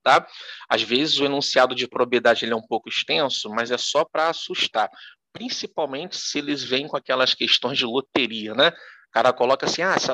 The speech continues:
se custar seis reais, você tem sessenta números e você pode marcar, exemplo, seis, e desses seis ele bota do lado o total de possibilidade de marcação,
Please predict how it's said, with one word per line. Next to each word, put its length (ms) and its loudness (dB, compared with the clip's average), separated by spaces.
se 260 -4
custar 400 0
seis 380 -4
reais, 500 -2
você 340 -2
tem 640 -6
sessenta 800 0
números 600 0
e 80 -2
você 380 0
pode 420 2
marcar, 800 0
exemplo, 580 -6
seis, 1000 0
e 120 -2
desses 460 0
seis 300 2
ele 120 -2
bota 320 0
do 160 -6
lado 300 0
o 40 -2
total 420 -2
de 140 -8
possibilidade 760 -4
de 60 -6
marcação, 800 0